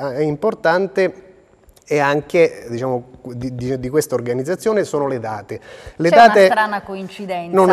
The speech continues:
Speaker 1: non esistono le coincidenze
Speaker 2: Non esistono
Speaker 1: in
Speaker 2: le coincidenze, però c'è
Speaker 1: criminalistica.
Speaker 2: una strana coincidenza perché Maria muore esattamente un anno dopo al suicidio del, eh, marito. È come se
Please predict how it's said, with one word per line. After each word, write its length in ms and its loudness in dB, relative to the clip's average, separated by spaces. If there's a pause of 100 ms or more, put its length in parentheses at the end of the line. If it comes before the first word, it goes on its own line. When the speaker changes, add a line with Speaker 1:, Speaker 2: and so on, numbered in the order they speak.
(100)
Speaker 1:
non 140 6
esistono 340 2
le 80 4
coincidenze 400 2
Speaker 2:
Non 80 4
esistono 480 2
Speaker 1:
in 60 2
Speaker 2:
le 80 2
coincidenze, 300 2
però 160 4
c'è 60 4
Speaker 1:
criminalistica. 300 4
Speaker 2:
una 60 4
strana 340 0
coincidenza 600 -4
perché 240 -6
Maria 260 -4
muore 180 -4
esattamente 760 -8
un 120 -10
anno 340 -8
dopo 520 -2 (420)
al 360 0
suicidio 560 -8
del, 280 -4
eh, 760 -8 (380)
marito. 500 -6 (220)
È 120 -8
come 300 0
se 300 0